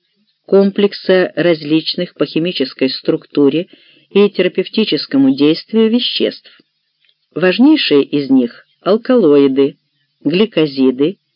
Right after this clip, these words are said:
пектины, сапонины, дубильные вещества, флавоны,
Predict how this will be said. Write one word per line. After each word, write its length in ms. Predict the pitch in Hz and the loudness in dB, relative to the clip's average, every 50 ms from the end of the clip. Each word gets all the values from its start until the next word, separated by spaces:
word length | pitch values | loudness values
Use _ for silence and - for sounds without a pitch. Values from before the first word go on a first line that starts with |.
| _ _ _ _ _ | _ _ _ _ _
пектины, 720 | - 214 - - _ - - 147 139 131 135 147 175 196 _ _ _ _ _ _ _ | -4 -4 -4 -6 _ -4 -2 0 2 2 0 -2 -4 -8 _ _ _ _ _ _ _
сапонины, 840 | - - 139 - - - 180 151 135 135 135 135 135 143 156 196 - _ _ _ _ _ _ - | -4 -4 -4 -2 0 -2 0 2 2 2 4 2 2 0 -2 -4 -6 _ _ _ _ _ _ -10
дубильные 720 | 151 151 202 196 156 139 147 139 131 127 131 131 135 131 | -4 0 0 -2 0 0 0 0 2 2 2 2 2 2
вещества, 720 | 139 143 - - - 156 - - - 147 151 156 165 196 _ _ _ _ _ _ _ _ | 0 -2 -4 -4 -6 -6 -6 -6 -8 -6 -6 -6 -6 -8 _ _ _ _ _ _ _ _
флавоны, 800 | - - 170 170 170 147 131 127 131 131 131 135 143 151 - | -8 -2 0 0 0 0 0 -2 -2 0 0 0 -2 -4 -8